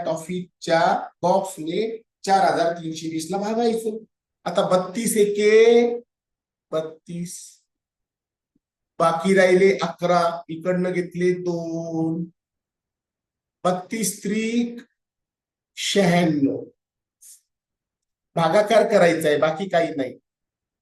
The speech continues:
बाकी किती राहिले बघा? सोळा. आणि इकडनं घेतला हा शून्य.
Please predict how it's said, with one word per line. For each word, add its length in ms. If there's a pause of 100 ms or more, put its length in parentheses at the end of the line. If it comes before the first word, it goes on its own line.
बाकी 300
किती 240
राहिले 280
बघा? 640
सोळा. 720 (460)
आणि 200
इकडनं 500
घेतला 340
हा 200
शून्य. 580